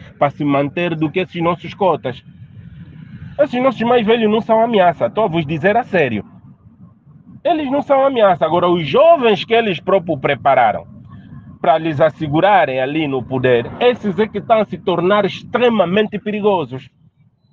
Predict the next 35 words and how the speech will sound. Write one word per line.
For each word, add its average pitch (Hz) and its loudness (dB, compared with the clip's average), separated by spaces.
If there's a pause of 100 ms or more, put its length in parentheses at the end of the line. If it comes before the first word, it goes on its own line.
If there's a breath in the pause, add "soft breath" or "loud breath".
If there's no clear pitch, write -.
(760)
Que 196 -2
para 185 -2
se 196 -6
manterem 196 2
ali, 180 -2
para 156 -4
ter 226 -4
o 190 -2
número 214 0
de 170 0
miúdas 175 0
que 156 -8
quiserem, 151 0
para 160 0
esbanjarem 165 2
o 160 -6
dinheiro, 165 0
para 147 0
fazerem 156 -2
sei 170 -6
lá 165 2
o 165 0
quê, 156 -8 (180 loud breath)
esses 175 -2
sim 196 0
estão 190 0
a 170 2
ser 180 -6
capazes 156 -2
de 160 -2
tudo. 127 -4 (380)
E 147 0
não 165 2
esses 151 -6
cotas. 143 -2